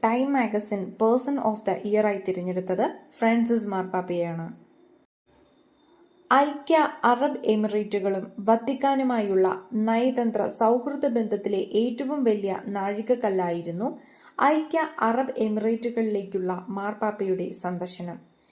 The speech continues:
രണ്ടായിരത്തി പത്തൊമ്പത് ഫെബ്രുവരി മൂന്ന് മുതൽ അഞ്ച് വരെയായിരുന്നു അദ്ദേഹം സന്ദർശിച്ചത്. ചരിത്രത്തിൽ ആദ്യമായിട്ടായിരുന്നു ഒരു മാർപ്പാപ്പ ഒരു ഗൾഫ് രാജ്യം സന്ദർശിച്ചത്.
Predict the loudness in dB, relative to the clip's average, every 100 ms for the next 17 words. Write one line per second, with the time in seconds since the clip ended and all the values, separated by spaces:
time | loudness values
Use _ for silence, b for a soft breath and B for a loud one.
0 | b -4 -2 0 -2 -2 -2 -2 -2 -2
1 | -2 -4 0 0 0 -2 0 0 0 0
2 | 0 -2 0 -2 -2 -2 -2 0 0 0
3 | -2 -4 -6 -6 -6 -6 B B 0 2
4 | 2 -2 -4 -6 -6 -4 -4 -6 -8 -8
5 | -8 -8 -12 -16 b b b b 4 4
6 | 4 -4 -2 -2 0 0 2 0 -2 -2
7 | -2 -2 -2 -4 -4 2 2 2 -4 -4
8 | -2 -4 -2 -4 -2 -2 -4 -4 -4 -2
9 | -4 -4 -6 -8 -10 -10 -10 -10 -12 -12
10 | -12 -12 -12